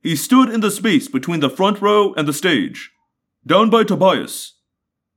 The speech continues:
Axe came up behind him, moving with the unnatural liquid grace Andalites have when they are preparing to fight.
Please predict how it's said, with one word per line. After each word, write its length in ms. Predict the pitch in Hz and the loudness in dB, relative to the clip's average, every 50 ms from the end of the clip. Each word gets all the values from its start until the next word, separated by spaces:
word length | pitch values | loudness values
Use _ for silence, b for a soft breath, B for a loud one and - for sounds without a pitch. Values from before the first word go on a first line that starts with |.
| _ _ _ _ _ _ _ _ _ _ _ | _ _ _ _ _ _ _ _ _ _ _
Axe 240 | 175 214 233 226 - | 0 0 0 -2 0
came 220 | - 240 233 220 | 0 2 4 4
up 140 | 220 208 175 | 2 0 0
behind 340 | 185 185 185 226 233 165 123 | 0 2 2 2 2 0 -2
him, 280 | 92 80 78 - - _ _ _ _ _ _ - | -6 -8 -12 -16 -20 _ _ _ _ _ _ 2
moving 360 | 170 233 254 220 165 127 107 | 4 4 6 6 4 0 0
with 140 | 104 107 104 | -2 -4 -2
the 140 | - 127 - - | -2 -4 0 2
unnatural 680 | 190 214 202 190 202 175 - - 110 95 - 85 98 | 0 0 2 2 2 0 0 -2 -6 -8 -8 -6 -2
liquid 360 | 127 190 190 - 226 196 151 | -2 -2 0 0 -2 -2 -2
grace 440 | 143 185 196 120 85 - - - - - _ | 0 0 0 0 0 -4 -10 -16 -16 -8 _
Andalites 420 | 160 180 185 180 165 170 160 - | -2 -2 0 0 0 -2 -2 0
have 400 | 190 208 190 135 95 76 73 - _ _ _ _ _ | 2 2 2 2 0 -2 -8 -14 _ _ _ _ _
when 160 | - 147 160 | -2 -2 2
they 100 | 170 180 | 2 2
are 140 | 180 170 156 | 2 2 2
preparing 540 | - 151 135 - 214 226 196 143 107 92 92 | 0 0 2 4 4 4 4 2 0 -2 -4
to 100 | 135 131 | -4 -4
fight. 420 | - 202 190 135 139 - - - | 0 0 0 0 -2 -4 -8 -16